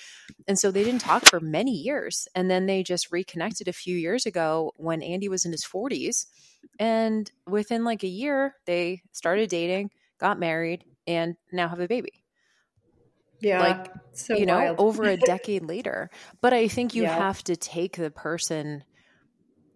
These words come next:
Speaker 1: who you're seeing now at face value. I think it's really easy to
Speaker 2: Mm-hmm.
Speaker 1: romanticize, like, "Oh my God, remember we were in college and we did this and we," you know, but, like, you have to meet some, you're meeting someone new again. And
Speaker 2: Yeah.
Speaker 1: so I agree with you. I think it's silly to romanticize.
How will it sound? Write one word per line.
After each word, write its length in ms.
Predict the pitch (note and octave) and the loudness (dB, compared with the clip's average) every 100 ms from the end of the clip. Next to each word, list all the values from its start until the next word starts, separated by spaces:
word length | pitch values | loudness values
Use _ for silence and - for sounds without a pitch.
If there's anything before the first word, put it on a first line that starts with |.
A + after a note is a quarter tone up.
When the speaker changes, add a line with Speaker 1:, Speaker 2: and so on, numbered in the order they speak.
| F3+ | -8
Speaker 1:
who 220 | - F#3 | 2 4
you're 200 | E3+ D#3 | 4 0
seeing 560 | D3 - F3 D#3+ D3+ - | 2 2 2 -2 -4 -6
now 520 | D#3+ D3+ E3 D#3+ C#3 | -6 -4 -2 -2 -2
at 140 | - C#3+ | -4 -6
face 260 | D3+ C#3 | -6 -6
value. 380 | A2+ A#2+ - - - | -4 -4 -4 -6 -10
I 60 | D3+ | -6
think 120 | E3+ | -4
it's 120 | E3 | -4
really 200 | D3+ D3 | -6 -8
easy 340 | A#2+ E3 E3 E3 | -8 -6 -4 -2
to 60 | |
Speaker 2:
Mm-hmm. 200 | C#3+ C#3+ | -2 -2
Speaker 1:
romanticize, 720 | D3 D#3+ D#3+ D#3 C#3 C#3 C#3 | -2 -2 -4 -2 -2 -2 -4
like, 120 | - - | -6 0
"Oh 200 | F#4 A#3+ | 2 2
my 140 | E3 | 0
God, 220 | A#3+ C4+ | 0 0
remember 240 | D#3+ E3+ F#3+ | 0 0 0
we 60 | |
were 60 | F3 | -2
in 60 | E3 | -2
college 320 | F#3 G#3 F3+ | 0 0 -2
and 80 | D#3 | -4
we 80 | |
did 160 | D#3 C#3+ | -8 -2
this 300 | A#3 A3+ G3 | 0 2 0
and 80 | E3 | -2
we," 120 | D#3 - - - | -4 -8 -18 -4
you 80 | C4+ | 2
know, 80 | G#3+ | 4
but, 160 | F#3 | 4
like, 160 | F3+ F#3 | 2 2
you 60 | |
have 80 | A3+ | 0
to 80 | - | 0
meet 260 | E3+ G3 - | 0 -2 -2
some, 260 | F3+ F3 - | -4 -4 -4
you're 140 | F3+ | -2
meeting 280 | F#3+ A3+ C4 | -2 0 -2
someone 360 | F#3 E3+ D#3+ C#3 | -2 -2 -4 -4
new 360 | G3 G2 - - - | -4 -4 -8 -12 -8
again. 460 | E3 D3 - - - - - - - | -4 -4 -6 -10 -16 -20 -20 -20 0
And 100 | G#3 | 2
Speaker 2:
Yeah. 60 | G3+ | 4
Speaker 1:
so 180 | G3 | 6
I 60 | F#3 | 6
agree 260 | F3+ F#3+ G3 | 6 4 2
with 160 | E3 | 2
you. 100 | B2 | -4
I 80 | D3 | -4
think 300 | D#3 D#3 - | -4 -8 -6
it's 460 | - - - - - | -8 -8 -8 -8 -8
silly 360 | - - F#3 E3+ | -8 0 2 0
to 120 | D#3 | -2
romanticize. 520 | D3 D3 D#3 - C3 | -6 -4 -6 0 0